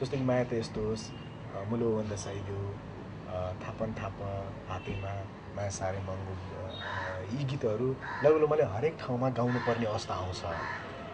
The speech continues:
ती बाहेक पनि त्यहाँ समय परिस्थिति हेरेर अन्य गीतहरू नाच नाच नाचिसी जानिन्छ। उकाली जाँदा दाहिनेतिर बर हुनसक्छ, पाउजु त राम्रो पावैमा हुनसक्छ, होइन, आउँदै गएर मालती हुनसक्छ। त्यहाँको यसो माहौल हेर्ने त्यति बेला,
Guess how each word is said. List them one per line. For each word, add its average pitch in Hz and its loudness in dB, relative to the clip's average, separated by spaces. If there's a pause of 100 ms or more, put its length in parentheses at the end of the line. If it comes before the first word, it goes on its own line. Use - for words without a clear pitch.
(120)
ती 202 0
बाहेक 165 4
पनि 170 2
त्यहाँ 143 4
समय 139 2
परिस्थिति 117 0
हेरेर 95 -2
अन्य 123 4
गीतहरू 107 0
नाच 98 -2
नाच 95 0
नाचिसी 92 -4
जानिन्छ। 87 -4 (540)
उकाली 98 2
जाँदा 98 0
दाहिनेतिर 92 -2
बर 90 0
हुनसक्छ, 85 -4 (800)
पाउजु 120 4
त 123 2
राम्रो 101 2
पावैमा 92 0
हुनसक्छ, 85 -4 (320)
होइन, 95 -2
आउँदै 113 0
गएर 107 0
मालती 95 -2
हुनसक्छ। 90 -6 (500)
त्यहाँको 156 -4
यसो 180 4
माहौल 127 2
हेर्ने 104 0
त्यति 170 2
बेला, 127 6